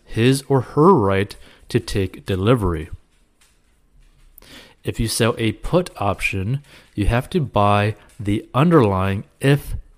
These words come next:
exercised. Generally speaking, if you don't take any action, your broker will typically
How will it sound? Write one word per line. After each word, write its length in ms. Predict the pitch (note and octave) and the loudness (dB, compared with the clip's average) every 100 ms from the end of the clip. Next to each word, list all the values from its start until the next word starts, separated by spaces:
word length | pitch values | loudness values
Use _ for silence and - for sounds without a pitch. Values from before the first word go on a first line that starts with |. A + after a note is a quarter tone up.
| _ | _
exercised. 1040 | B2+ C#3 - A#2 - F2+ E2 D#2 - - - _ _ _ _ _ _ _ _ _ _ _ _ _ _ _ _ _ _ _ _ _ - _ - - - _ _ A#2 | -4 -2 -2 -2 0 -4 -6 -12 -18 -20 -20 _ _ _ _ _ _ _ _ _ _ _ _ _ _ _ _ _ _ _ _ _ -20 _ -20 -20 -20 _ _ -6
Generally 460 | G2+ A2 B2+ D#3 | 0 2 4 4
speaking, 580 | F#3 - A2 G2+ G2 A2 - | 2 0 0 0 -2 -4 -6
if 180 | A2+ - | -6 -4
you 120 | G2+ | -4
don't 480 | F#2+ - A2 C#3 - - | -2 2 4 2 -2 -6
take 460 | - B2 A#2 - | 2 4 4 -2
any 320 | G#2+ G#2+ C3 - | -4 -2 -2 0
action, 680 | A2+ A2 - G2+ G2 A2+ - _ _ _ _ _ _ _ _ _ _ _ _ _ _ - | 0 0 -2 -4 -4 -4 -8 _ _ _ _ _ _ _ _ _ _ _ _ _ _ -2
your 180 | G2+ | 0
broker 440 | D3+ B2+ A#2 A2+ A#2+ | 2 4 4 4 0
will 200 | G#2 G#2 - | 0 -2 -6
typically 920 | - - F#3+ G3 F#3+ A2+ F#2+ F#2 G#2 | -6 0 4 4 4 2 0 0 -4